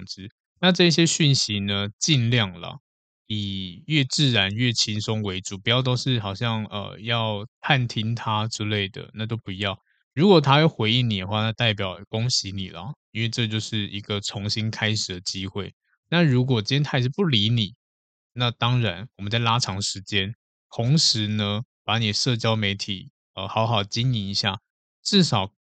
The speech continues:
呃，用社交媒体去判断他会不会来主动看你讯息啊，或者，不是看你讯息，看你一些限动之类的，看他会不会关注你这个人。如果会的话呢，我们就慢慢一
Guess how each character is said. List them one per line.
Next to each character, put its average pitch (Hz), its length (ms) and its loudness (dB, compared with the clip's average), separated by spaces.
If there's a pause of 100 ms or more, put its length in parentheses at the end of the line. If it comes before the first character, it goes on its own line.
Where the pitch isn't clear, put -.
(180)
呃， 98 420 0 (120)
用 151 260 4
社 165 260 4
交 143 160 6
媒 113 200 4
体 107 140 -8
去 120 100 -4
判 110 320 0
断 104 200 0
他 113 160 -2
会 120 140 2
不 104 100 -6
会 104 120 0
来 98 160 0
主 98 180 -14
动 107 220 -4
看 110 240 -4
你 95 100 -4
讯 107 260 -4
息 95 320 -4
啊， 95 300 -2
或 110 160 -4
者， 110 140 -2 (100)
不 - 80 -8
是 104 60 -2
看 107 160 -2
你 98 40 -2
讯 101 140 -4
息， 98 60 -4
看 123 200 -4
你 104 120 -2
一 98 40 -2
些 101 140 -4
限 107 300 0
动 104 200 -2
之 101 140 -6
类 101 160 0
的， 95 100 -8 (300)
看 170 160 4
他 143 120 4
会 151 80 6
不 - 20 0
会 113 80 0
关 120 260 0
注 120 180 0
你 92 60 -6
这 101 100 -8
个 101 80 -2
人。 95 320 -8 (760)
如 180 160 6
果 151 100 8
会 151 220 6
的 104 160 2
话 120 220 2
呢， 110 80 0
我 - 20 0
们 98 100 -4
就 107 120 0
慢 117 120 0
慢 113 140 0
一 107 100 -10